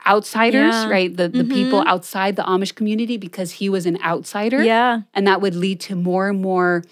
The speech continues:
Speaker 1: um, like, racism and, you know,
Speaker 2: Mm-hmm.
Speaker 1: separation and
Speaker 2: Yeah.
Speaker 1: isolation. And instead, so this man actually, he kills himself on the spot.
Speaker 2: Mm-hmm.
Speaker 1: Um,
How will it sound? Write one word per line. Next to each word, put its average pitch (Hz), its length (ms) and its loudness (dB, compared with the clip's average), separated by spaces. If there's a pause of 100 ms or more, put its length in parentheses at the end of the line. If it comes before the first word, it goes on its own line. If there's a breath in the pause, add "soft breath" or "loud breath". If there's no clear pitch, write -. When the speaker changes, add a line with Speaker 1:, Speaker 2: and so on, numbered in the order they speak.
(400 soft breath)
Speaker 1:
um, 170 300 -4 (320)
like, 180 140 -4
racism 185 840 0
and, 165 340 0
you 262 60 -4
know, 240 240 2
Speaker 2:
Mm-hmm. 269 120 0
Speaker 1:
separation 208 680 0
and 170 240 0 (240 loud breath)
Speaker 2:
Yeah. - 60 0
Speaker 1:
isolation. 202 760 0 (480 soft breath)
And 190 300 2
instead, 202 720 0
so 202 80 0
this 196 180 -2
man 220 160 0
actually, 175 500 -2
he 190 140 -10
kills 185 300 -4
himself 170 340 -2
on 170 160 0
the 175 80 0
spot. - 440 -4
Speaker 2:
Mm-hmm. 262 260 -2
Speaker 1:
Um, 165 320 -2